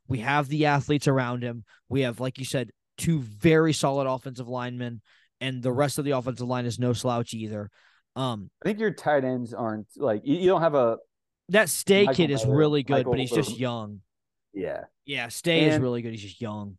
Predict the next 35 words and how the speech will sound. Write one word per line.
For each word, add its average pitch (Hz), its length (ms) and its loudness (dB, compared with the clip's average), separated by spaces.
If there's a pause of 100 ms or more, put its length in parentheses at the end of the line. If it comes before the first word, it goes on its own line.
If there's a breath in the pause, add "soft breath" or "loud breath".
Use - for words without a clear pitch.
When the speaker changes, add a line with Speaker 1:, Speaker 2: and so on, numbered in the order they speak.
(100)
Speaker 2:
who's 285 260 6
the 240 100 0
receiver 156 520 2
that 131 100 4
we 127 80 0
should 127 160 -8
keep? 143 160 -4 (120)
Like, 131 260 -6 (440)
none 170 220 2
of 240 80 2
your 220 160 2
receivers, 143 560 -2
like, 107 180 0
really 113 360 0 (460)
scare 123 520 0
me, 131 100 -8
like, 123 180 0
as 113 160 -4
guys 120 280 2
who 120 60 -4
are - 20 -8
gonna 113 160 -6
make, 110 260 -6
like, 104 240 -2
big 101 220 -4
plays, 104 440 -2
but, 101 140 -2
you 180 60 2
Speaker 1:
Mer-, 214 200 6
Speaker 2:
know, - 80 -8
Speaker 1:
Merriweather 170 520 4
Speaker 2:
Michigan 135 60 0
Speaker 1:
is 117 100 -8
really 123 240 -4
good. 92 200 -12